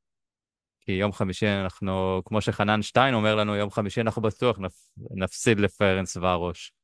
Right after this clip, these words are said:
אחרי ארבעה ניצחונות ברציפות, אז תחגוג כל אתה יכול.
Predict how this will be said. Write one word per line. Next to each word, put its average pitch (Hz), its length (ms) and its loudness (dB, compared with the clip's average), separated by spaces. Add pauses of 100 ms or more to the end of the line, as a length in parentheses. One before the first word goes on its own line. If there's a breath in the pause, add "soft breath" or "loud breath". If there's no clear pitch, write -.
(240)
אחרי 95 320 0
ארבעה 90 280 0
ניצחונות 90 300 -6
ברציפות, 90 500 -4
אז 92 120 -10
תחגוג 95 400 -2
כל 92 180 -2
אתה 87 140 -4
יכול. 78 280 -8